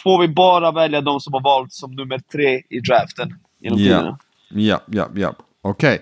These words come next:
Speaker 2: Och vi ska som vanligt också, som alltid när vi gör såna här typer av övningar, så ska vi ju välja det bästa laget, inte de fem bästa spelarna, eller hur?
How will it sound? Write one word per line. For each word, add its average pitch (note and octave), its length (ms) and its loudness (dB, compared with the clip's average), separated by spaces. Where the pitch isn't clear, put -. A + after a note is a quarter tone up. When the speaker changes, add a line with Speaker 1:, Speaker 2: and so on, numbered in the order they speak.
Speaker 2:
Och C3+ 340 0
vi D3+ 460 2
ska C3+ 360 2
som D3+ 440 2
vanligt A#2 460 2
också, G2+ 260 -4
som B2 180 -2
alltid B2+ 580 2
när A2 180 4
vi G#2 160 4
gör F#2 320 2
såna A2+ 220 0
här G2+ 80 2
typer G2+ 360 0
av F#2 160 2
övningar, F#2 520 2
så G2+ 200 -6
ska G#2 240 2
vi G#2 100 2
ju G#2 100 4
välja G2 480 2
det G#2+ 140 0
bästa G#2 840 -2
laget, G#2+ 760 0
inte A2+ 300 -4
de F#2+ 180 0
fem F2+ 480 -2
bästa F2 540 -2
spelarna, F#2+ 640 -4
eller F#2 120 0
hur? F2+ 200 -2